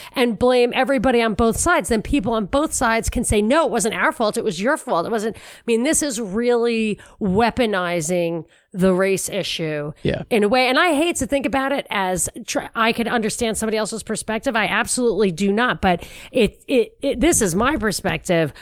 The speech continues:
Speaker 1: I think this thing is all, is just, they're have, having to bring in phase two,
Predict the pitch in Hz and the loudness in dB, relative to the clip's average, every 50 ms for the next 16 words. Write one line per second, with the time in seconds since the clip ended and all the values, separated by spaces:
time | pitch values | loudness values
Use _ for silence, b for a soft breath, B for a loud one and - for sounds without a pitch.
0 | B B - - 196 - - - 320 330 220 - - 226 196 - - 226 226 214 | B B -4 0 2 2 2 2 0 -2 -2 0 0 0 0 0 0 0 0 0
1 | 202 202 190 160 190 190 - 202 220 220 214 202 196 190 180 - - _ 233 233 | 2 0 0 0 0 0 2 2 2 2 2 2 2 2 0 -2 -4 _ -4 -4
2 | - - 240 196 160 - - 240 202 - - - 196 - - 190 156 220 226 233 | 0 2 2 2 2 0 0 0 0 0 -2 -6 -10 -10 -8 -2 0 2 2 2
3 | 180 180 247 247 - 220 175 - - 247 254 254 294 - - 254 185 185 233 240 | 0 0 -2 -2 -2 -4 -8 -4 -4 -2 -2 -2 -4 -2 -2 -4 0 0 0 2
4 | 247 240 226 220 214 208 - - 214 202 202 185 - - - 320 311 294 240 202 | 2 2 0 0 0 -2 -2 0 2 2 2 2 0 -2 -2 0 2 2 2 2
5 | 185 | 2